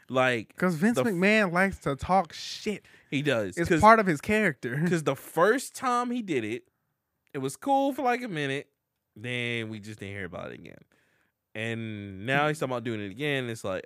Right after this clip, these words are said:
Speaker 1: okay, is it gonna stay around this time? And once again, it's just kinda this, 'cause they haven't started it yet, right? Like, they're still, they're trying, but
Speaker 2: I don't know.
Speaker 1: it's ridiculous. We hadn't heard
Speaker 2: Um,
Speaker 1: anything else about it, so.
Speaker 2: I remember when the X F L was, like, a almost thing, but
Speaker 1: Mm-hmm.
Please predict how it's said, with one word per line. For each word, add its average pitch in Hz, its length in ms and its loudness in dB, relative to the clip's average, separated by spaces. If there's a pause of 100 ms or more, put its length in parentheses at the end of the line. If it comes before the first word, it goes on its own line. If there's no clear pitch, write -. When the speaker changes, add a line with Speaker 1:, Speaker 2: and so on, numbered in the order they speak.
Speaker 1:
okay, - 420 -14
is - 180 -20
it 90 60 -18
gonna 90 140 -20
stay 90 160 -12
around 156 340 0
this 160 140 -6
time? 123 360 -4 (320)
And 117 120 -2
once 156 240 0
again, 190 400 -2
it's 143 140 -8
just - 180 -12
kinda 123 240 -6
this, 110 160 -10
'cause 143 240 -4
they 196 200 2
haven't 285 360 0
started 240 360 0
it 104 60 -6
yet, 92 300 -8
right? 123 320 -4
Like, 120 200 -4
they're 165 160 -2
still, 185 300 -4
they're 147 160 -4
trying, 135 600 -2
but 98 220 -4 (140)
Speaker 2:
I 90 160 -16
don't - 160 -10
know. 226 140 -4 (720)
Speaker 1:
it's - 140 -20
ridiculous. 90 360 -14
We 139 100 0
hadn't 165 160 4
heard 135 180 2
Speaker 2:
Um, - 0 -
Speaker 1:
anything 117 300 -8
else 98 200 -8
about - 260 -12
it, - 140 -18
so. - 320 -20 (140)
Speaker 2:
I 110 80 -8
remember 139 300 -6
when 135 40 -4
the 123 140 -6
X 143 120 -6
F 131 160 -8
L 143 220 0
was, 123 160 -6
like, 131 160 -6 (100)
a 117 300 -6
almost 127 480 -4
thing, 131 420 -6
but 127 240 -6 (240)
Speaker 1:
Mm-hmm. 113 460 -10